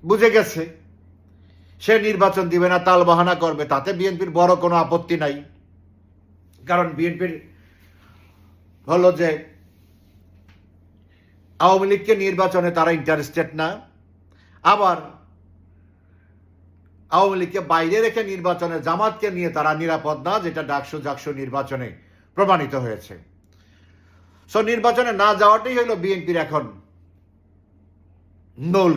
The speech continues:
কাজ। তাতে তারা তাদের যে নিশ্চিত ব্যবস্থাটা বর্তমানে আছে সেটাকে আর হারানোর ঝুঁকিতে ফেলবে না।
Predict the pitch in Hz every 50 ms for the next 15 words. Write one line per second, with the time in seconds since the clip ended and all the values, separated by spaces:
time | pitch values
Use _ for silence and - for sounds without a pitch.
0 | - - 165 143 127 113 - - - - - - - _ _ _ _ _ _ _
1 | _ _ _ - _ _ _ _ _ _ _ _ _ - 156 165 170 170 180 180
2 | 165 - - - _ _ _ _ _ _ _ _ - 151 143 139 135 131 127 123
3 | 117 - - - _ _ _ _ _ _ _ _ _ _ _ _ _ _ _ _
4 | _ _ _ _ _ _ _ _ _ _ _ _ _ _ _ _ _ _ _ _
5 | _ _ _ _ _ _ _ _ _ _ _ _ _ _ _ _ _ _ _ _
6 | _ _ _ _ _ _ _ _ _ _ _ _ _ _ _ _ _ _ _ _
7 | _ _ _ - 160 156 160 170 160 147 120 156 151 139 165 214 208 - - -
8 | 220 233 185 - - - - _ _ _ _ _ _ _ _ _ _ _ _ _
9 | _ _ _ - - - - 170 185 185 226 226 - - 220 208 190 175 151 165
10 | 156 160 - 156 147 147 143 143 139 139 135 208 220 - - 135 139 131 123 -
11 | 131 127 127 123 120 107 - - - _ _ _ _ _ _ - - 165 190 202
12 | 185 185 165 143 120 - 160 165 170 175 - 151 135 123 - 123 113 107 107 120
13 | 113 107 104